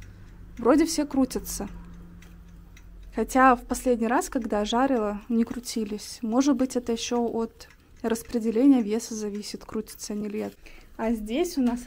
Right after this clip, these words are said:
Антонина Михайловна. Да. Вот так вот им здорово щас сделалось на балконе. Вот тут они в дырочку смотрят. А тут еще вечером, у нас же лес рядом,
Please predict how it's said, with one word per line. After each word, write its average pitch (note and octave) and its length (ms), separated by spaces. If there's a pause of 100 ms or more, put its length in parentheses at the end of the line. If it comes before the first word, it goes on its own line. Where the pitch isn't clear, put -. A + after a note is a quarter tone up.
Антонина C4+ 720
Михайловна. G#3 760 (800)
Да. A#3 420 (1500)
Вот A#3+ 180
так A3 260
вот A#3 160
им A#3 100 (120)
здорово A#3 540
щас B3 220
сделалось A3 720
на A#3 100
балконе. A3 600 (380)
Вот A3+ 120
тут G#3+ 140
они G#3+ 160
в G#3+ 80
дырочку A#3 480
смотрят. C#4 840 (680)
А A#3+ 80
тут B3+ 180
еще B3 220
вечером, A#3 600 (680)
у A#3+ 40
нас B3+ 140
же A3+ 100
лес D#4 300
рядом, G#3+ 340